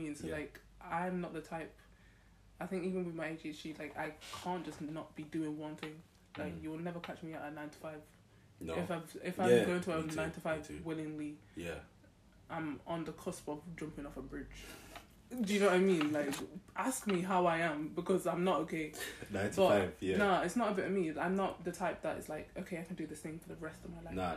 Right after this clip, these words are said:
Speaker 2: me
Speaker 1: I
Speaker 2: too.
Speaker 1: admire it, though.
Speaker 2: Me too.
Speaker 1: I admire people that can do that.
Speaker 2: Yeah.
Speaker 1: 'Cause it's like, the fact that you're so passionate about one thing, that
Speaker 2: Yeah.
Speaker 1: you just wanna do this thing.
Speaker 2: For, like, for the, like,
Speaker 1: Do you
Speaker 2: the,
Speaker 1: know what I
Speaker 2: for, like, another forty years, I
Speaker 1: Yeah,
Speaker 2: don't
Speaker 1: me, I like to learn, I like to do,
Speaker 2: Yeah.
Speaker 1: I like to try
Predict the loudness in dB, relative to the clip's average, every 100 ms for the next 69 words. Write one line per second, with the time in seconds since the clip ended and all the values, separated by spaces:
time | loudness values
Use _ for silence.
0 | -2 8 10 10 10 12 12 10 8 4
1 | 0 2 2 0 2 6 6 6 4 2
2 | -2 -2 -4 -4 -4 -4 -6 -8 -4 -2
3 | -2 -4 -4 -2 0 2 0 -2 -14 -20
4 | -20 -20 -20 -12 -10 0 2 2 -2 -4
5 | -4 -4 -4 -8 -20 -20 -16 -2 -2 0
6 | -6 -4 -4 -2 -4 -6 -8 -10 -8 -4
7 | -4 -4 -4 -6 -4 -6 -6 -6 -6 -8
8 | -10 -4 0 0 -4 -6 -2 0 0 0
9 | 0 0 -2 -4 0 2 2 -2 -8 -4
10 | 0 0 2 2 2 4 4 4 6 6
11 | 6 4 4 4 4 2 2 0 0 0
12 | -2 -4 -4 -4 -4 -4 -6 -4 -2 -2
13 | -2 -2 -4 -8 -8 -6 -6